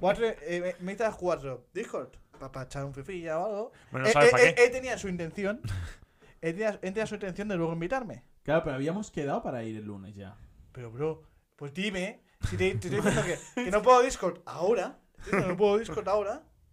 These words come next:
Speaker 1: pues dime, dice, "Vamos luego".
Speaker 2: Ay,
Speaker 1: Eso,
Speaker 2: sí,
Speaker 1: me
Speaker 2: podías
Speaker 1: parece
Speaker 2: haber dicho, "Bro, que es pa' ir a lo de esto".
Speaker 3: Pero,
Speaker 1: Ya, yo,
Speaker 3: pero
Speaker 1: y
Speaker 3: si ya habíamos quedado.
Speaker 2: Ya, no,
Speaker 1: No,
Speaker 2: sí.
Speaker 1: pero
Speaker 3: Y
Speaker 1: sí,
Speaker 3: yo te digo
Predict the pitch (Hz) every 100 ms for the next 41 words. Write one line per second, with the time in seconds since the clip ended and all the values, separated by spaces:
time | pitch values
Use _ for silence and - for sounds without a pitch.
0 | _ _ _ _ - 117 131 131 117 117
1 | 107 - - - _ _ _ 135 151 170
2 | 190 190 220 180 131 - _ _ 120 123
3 | - 151 147 165 160 143 139 117 - -
4 | 107 110 110 110 107 107 104 107 101 -
5 | - - - - - - 131 131 - 185
6 | 156 151 - 139 147 170 196 180 131 120
7 | 98 - 120 131 110 196 214 202 - 131
8 | 165 180 175 165